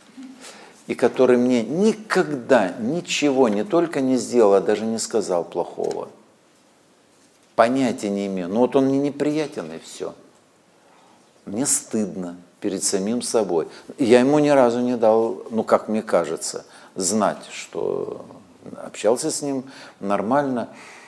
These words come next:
И тогда вот вдруг вспомнил вот это. И начал за него молиться. Казалось бы, кто он мне и зачем он мне? Вот. И я стал за него молиться. И проходит немного времени,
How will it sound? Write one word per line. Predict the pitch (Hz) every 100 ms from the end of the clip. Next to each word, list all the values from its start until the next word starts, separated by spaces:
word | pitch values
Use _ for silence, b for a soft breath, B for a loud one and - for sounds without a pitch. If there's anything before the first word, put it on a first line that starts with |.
| B B _ _ _ _ _ _ _ _ _ _ _ _ _
И | 120
тогда | 120 120 156 160
вот | 143 139
вдруг | 110 131 135
вспомнил | - 120 113 101 98
вот | 95 90
это. | 90 - - - _ _ _ _ _ b b b b 113
И |
начал | 110 160 156 117
за | 110
него | 113 120
молиться. | 113 110 92 - - - - _ _ _ _ _
Казалось | 95 95 113 87
бы, | 87
кто | - - 110 156
он | 147
мне | 131 123 117
и | 110 - 90
зачем | 78 82 - 104 127
он | 131 117
мне? | 110 101 95 92 B B B B
Вот. | 95 87 90 90 -
И | 101
я | 95
стал | 95 123 147
за | 135 127
него | 120 123
молиться. | 123 110 90 73 - - _ B B B B B
И | -
проходит | 127 - 151 143 139
немного | 131 131 135 131 120
времени, | 120 143 165 139 101 85